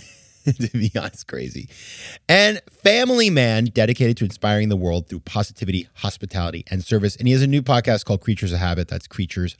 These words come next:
with a K, which is all about making better, healthier habits, which I really like because, you know, I'm not one of these New Year's resolution people, as you well know, but habits are good. Habits, they help us. And so what we're gonna talk about today,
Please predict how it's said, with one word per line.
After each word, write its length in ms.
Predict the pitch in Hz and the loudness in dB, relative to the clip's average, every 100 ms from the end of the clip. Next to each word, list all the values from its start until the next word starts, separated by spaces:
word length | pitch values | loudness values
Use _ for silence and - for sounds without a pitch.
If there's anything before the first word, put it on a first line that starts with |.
| - | -8
with 260 | 95 - | -8 -8
a 60 | 87 - | -14 -16
K, 480 | - 120 117 117 113 - - - - _ _ | -2 2 2 2 -2 -12 -20 -20 -20 _ _
which 160 | 170 | -2
is 80 | 202 | -2
all 220 | - 170 | 0 2
about 400 | 190 185 175 - _ _ - | 4 4 2 -4 _ _ -2
making 580 | 120 123 - 127 123 120 _ _ _ _ | 2 2 2 2 0 -4 _ _ _ _
better, 500 | - 107 104 107 104 - _ _ _ | 0 2 4 2 -2 -8 _ _ _
healthier 420 | 110 101 95 87 | -4 -2 -2 -6
habits, 480 | 85 95 87 78 - | -4 -4 -4 -6 -12
which 140 | 117 - | -10 0
I 120 | 147 | 2
really 280 | 151 147 135 | 4 4 4
like 280 | 107 90 - | 2 -2 -4
because, 600 | 98 113 101 95 - - - - _ _ _ | -4 0 0 0 -6 -16 -20 -20 _ _ _
you 100 | 131 | 4
know, 160 | 127 113 | 4 4
I'm 160 | 147 | 2
not 180 | 160 139 | 2 2
one 120 | 123 | 2
of 80 | 113 | 2
these 240 | 104 98 | 2 0
New 100 | 101 | 0
Year's 420 | 101 98 95 92 98 | 2 2 0 -2 -2
resolution 380 | 92 92 87 | -2 -2 -6
people, 260 | 101 98 92 | -6 -6 -4
as 180 | 95 87 | -4 -2
you 80 | 90 | -2
well 160 | 87 | -2
know, 220 | 87 87 | -2 -2
but 220 | 92 113 - | 0 -2 -2
habits 500 | - 156 180 131 98 | 0 0 0 -2 -2
are 80 | |
good. 500 | 85 101 98 78 82 - _ | -4 -2 -2 -2 -8 -20 _
Habits, 640 | - 104 101 101 - - _ _ _ _ _ | -8 -4 -2 -4 -6 -18 _ _ _ _ _
they 140 | 90 | -8
help 240 | 80 - - | -8 -10 -18
us. 220 | - - | -18 -8
And 140 | 113 113 | -4 0
so 140 | 123 | 0
what 240 | 110 143 | 0 -2
we're 100 | - | -2
gonna 140 | 165 151 | -4 -2
talk 220 | 139 131 | -2 -2
about 200 | 107 90 | 0 -2
today, 340 | 95 87 87 | -2 -2 -2